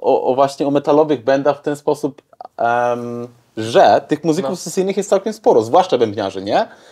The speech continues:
Speaker 1: Że dużo bandów ma, nie wiem, tak mi się przynajmniej wydaje z tego, co mówisz, że to nie jest jeden gościu typu Frost w Satriconie, tylko faktycznie
Speaker 2: Mhm.
Speaker 1: ci bębniarze są bardzo zastępowani i
Speaker 2: Tak, ale wiesz co, to,
Speaker 1: No.
Speaker 2: to jest kwestia taka, że teraz,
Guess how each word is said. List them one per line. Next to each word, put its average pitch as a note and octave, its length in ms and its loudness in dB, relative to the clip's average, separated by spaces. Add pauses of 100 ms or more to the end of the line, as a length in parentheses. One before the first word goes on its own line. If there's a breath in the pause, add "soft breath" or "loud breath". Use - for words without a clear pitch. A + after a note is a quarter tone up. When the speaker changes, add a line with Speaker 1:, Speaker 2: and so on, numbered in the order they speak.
Speaker 1:
Że C#3 120 -2
dużo D#3+ 640 6
bandów C#3+ 420 2
ma, C3+ 340 4
nie F3+ 120 2
wiem, F#2 160 -2
tak A2 100 -8
mi B2+ 80 -8
się - 60 -20
przynajmniej D#3+ 280 -2
wydaje A2 220 2
z G#2+ 60 -8
tego, A2+ 140 -8
co - 120 -10
mówisz, A2+ 380 -6 (560 soft breath)
że C3 100 0
to F3+ 100 4
nie G#3+ 120 6
jest E3 200 4
jeden C3+ 260 4
gościu A2+ 340 2
typu A2+ 220 -6
Frost A#2+ 340 2
w - 20 -16
Satriconie, A#2+ 640 -2 (340 soft breath)
tylko - 200 0
faktycznie E3+ 440 0
Speaker 2:
Mhm. E3+ 60 -4
Speaker 1:
ci F3+ 80 -8
bębniarze F3+ 400 -2
są F3+ 160 -8
bardzo F3+ 240 2
zastępowani A#2 840 -6
i B2+ 460 -8 (120)
Speaker 2:
Tak, G#2 300 -4
ale C3 220 0
wiesz C3 160 -8
co, D#3 320 -2
to, C3+ 160 -6
Speaker 1:
No. A#2+ 100 -6
Speaker 2:
to C#3 140 -4
jest C#3+ 180 -6
kwestia - 300 -10
taka, C#3 260 -2
że B2+ 380 -2 (840)
teraz, C3+ 600 -2